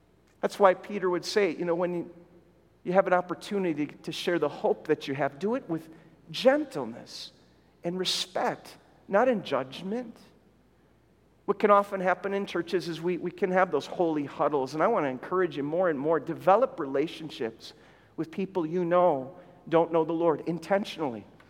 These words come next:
not as a project, not as an assignment for a class, but rather to get to know people who struggle and battle and understand where their pain is,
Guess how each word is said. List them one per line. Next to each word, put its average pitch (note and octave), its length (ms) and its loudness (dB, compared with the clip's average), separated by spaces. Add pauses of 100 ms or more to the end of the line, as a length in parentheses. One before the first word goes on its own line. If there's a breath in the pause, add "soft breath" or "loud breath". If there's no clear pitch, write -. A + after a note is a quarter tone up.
(380 soft breath)
not F#3+ 220 6
as G3 140 4
a F#3 40 0
project, F3 880 2 (640 loud breath)
not F#3 180 6
as F#3+ 140 2
an F#3+ 80 0
assignment F#3 640 2
for E3 160 2
a D3 40 4
class, E3+ 580 4
but D3+ 140 -4
rather E3 420 2 (520 loud breath)
to F3 80 -6
get G#3 220 2
to - 120 -8
know F#3 240 0
people F3 580 -2
who E3+ 160 -4
struggle E3 640 2
and D#3 200 -4
battle E3+ 400 6
and D3+ 120 0
understand F3+ 800 0
where E3 200 0
their D#3 140 2
pain F#3+ 480 -2
is, B2 440 -12